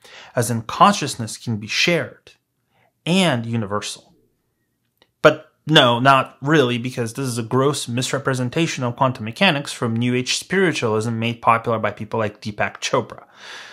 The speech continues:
Yeah, the guy who wanted to argue with scientists about oxygen atoms being intelligent enough to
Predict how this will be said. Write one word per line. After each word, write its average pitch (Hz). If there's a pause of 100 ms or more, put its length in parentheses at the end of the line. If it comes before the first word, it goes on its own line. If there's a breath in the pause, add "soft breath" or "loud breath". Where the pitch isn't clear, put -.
(140 loud breath)
Yeah, 135
the -
guy 127
who 131
wanted 120
to 117
argue 117
with 107
scientists 143
about 120 (160)
oxygen 135
atoms 151
being 127 (1000)
intelligent 135
enough 175 (240)
to 131